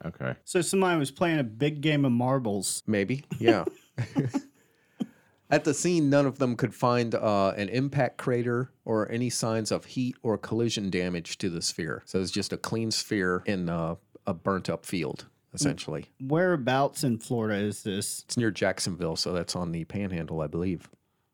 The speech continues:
Speaker 1: Mm-hmm.
Speaker 3: Isn't Jacksonville in the Panhandle? We
Speaker 2: The
Speaker 3: live in the
Speaker 2: other,
Speaker 3: South.
Speaker 2: the other side of the Panhandle, but close. Sorry, I missed the Jacksonville thing.
Speaker 3: Uh, that's all right.
Speaker 2: Yes.
Speaker 3: Okay, they surmised that it might be an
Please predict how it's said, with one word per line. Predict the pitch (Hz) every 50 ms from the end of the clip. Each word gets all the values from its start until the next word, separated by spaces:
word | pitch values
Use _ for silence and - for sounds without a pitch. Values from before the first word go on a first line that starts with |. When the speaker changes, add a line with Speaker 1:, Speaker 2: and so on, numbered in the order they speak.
| _ -
Speaker 1:
Mm-hmm. | 73 73 69 -
Speaker 3:
Isn't | 87 - - - - _
Jacksonville | - - 90 90 - - 98 92 92 92
in | 90
the | 85
Panhandle? | - - 92 92 98 98 95 98 98 101 - - _ _ _ _ _ - 139 - _ _ _ - - -
We | - 104 107
Speaker 2:
The | - -
Speaker 3:
live | - -
in | 110 90
the | 131
Speaker 2:
other, | 139 143 139
Speaker 3:
South. | - 82 82 82 - 120 - - - _ _ -
Speaker 2:
the | 135 143
other | 139 143 143 139 127 120
side | - - 147 127 123 123
of | 120 117
the | 113
Panhandle, | 101 - 131 123 120 113 113 120 117 107 110 110
but | 101 104 92 -
close. | - - 117 101 104 101 - - - - _
Sorry, | - - 151 139 131 127 123
I | 120
missed | 123 123 120 - -
the | 107 98
Jacksonville | 92 101 98 87 - - 117 98 98 95
thing. | - - 95 92 92 - _ _ -
Speaker 3:
Uh, | 101
that's | 82 78 - -
all | 107
right. | 92 87
Speaker 2:
Yes. | - - - - - - _ _ -
Speaker 3:
Okay, | - - 135 104
they | 101 120 143
surmised | 143 - - 156 139 127 131 143 151 139 117 107 104 110 113 - - - _ _ -
that | 123 113
it | 110 92
might | 104 123 120 113 -
be | 117 107
an | 110 101